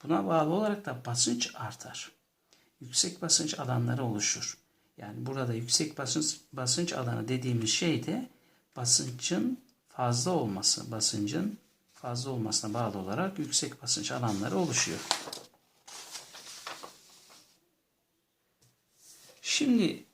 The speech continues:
alçak basınç alanı ve yüksek basınç alanlarını karşılaştırırsak, alçak basınç alanlarında hava bulutludur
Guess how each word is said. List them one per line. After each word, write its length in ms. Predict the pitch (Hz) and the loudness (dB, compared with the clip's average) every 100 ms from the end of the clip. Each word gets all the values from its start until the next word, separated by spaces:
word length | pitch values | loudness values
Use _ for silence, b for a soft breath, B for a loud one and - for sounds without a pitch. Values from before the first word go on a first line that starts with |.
| - | 2
alçak 480 | 147 165 - 240 - | 4 6 4 2 2
basınç 360 | 208 - 247 | 6 6 4
alanı 340 | 214 180 170 147 | 4 6 8 8
ve 40 | |
yüksek 460 | 143 156 - 190 - | 6 4 4 2 2
basınç 320 | 170 190 - | 4 4 2
alanlarını 640 | 170 156 151 147 143 143 | 2 6 6 6 4 0
karşılaştırırsak, 1200 | - 143 131 - 151 - 165 202 202 - 127 123 - _ _ _ _ _ _ _ _ _ _ - | 0 0 2 2 2 0 0 2 4 4 2 -6 -16 _ _ _ _ _ _ _ _ _ _ -2
alçak 420 | 131 127 247 247 | 0 2 0 0
basınç 380 | 208 - 233 214 | 2 4 2 2
alanlarında 640 | 196 196 190 185 196 190 | 4 4 4 2 0 2
hava 200 | 185 180 | 4 4
bulutludur 800 | 151 147 - 170 156 175 - | 2 -2 -6 -6 -4 -4 -6